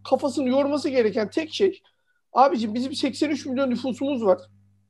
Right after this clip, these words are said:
Buna plus bir de üç buçuk milyon Suriyeli, dört milyon Suriyeli var. Yani seksen yedi milyon desem buna. Abi bu seksen yedi milyondan biz niye bir Mesut Özil, bir İlkay Gündoğan bulamıyoruz abi? Federasyonun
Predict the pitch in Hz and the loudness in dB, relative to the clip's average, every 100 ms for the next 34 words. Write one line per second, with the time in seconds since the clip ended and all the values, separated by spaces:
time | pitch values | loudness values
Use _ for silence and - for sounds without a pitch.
0 | _ 240 285 285 269 269 269 262 247 - | _ 2 2 6 4 4 0 -4 -6 -10
1 | 254 - 262 262 254 269 254 208 190 233 | -16 -10 -4 -2 -2 -4 -2 -2 -2 -2
2 | 233 240 240 233 254 254 233 165 151 - | -4 -6 -6 -4 -2 0 0 -2 -6 -10
3 | - - _ _ _ _ - 165 156 - | -14 -20 _ _ _ _ -6 -6 -6 -6
4 | 214 - 220 220 214 196 165 156 156 - | -4 -2 0 0 -2 -4 -6 -8 -10 -10
5 | 156 143 180 - _ _ _ 226 233 294 | -10 -10 -12 -12 _ _ _ -2 0 0
6 | 294 - 294 302 294 320 302 269 240 247 | -2 2 2 2 0 0 2 2 4 4
7 | 262 247 277 - 262 240 302 294 254 262 | 4 2 -4 -6 -6 -2 2 2 2 0
8 | 254 240 269 277 202 220 - - 233 - | -2 -2 -4 -2 0 -2 -4 -6 -6 -4
9 | 233 226 254 240 226 254 214 254 262 240 | -4 2 4 4 2 2 4 4 4 4
10 | 240 220 202 170 160 151 147 - 233 285 | 6 4 2 -2 -4 -4 -4 -2 0 2
11 | 285 - 202 220 | 2 0 -2 -2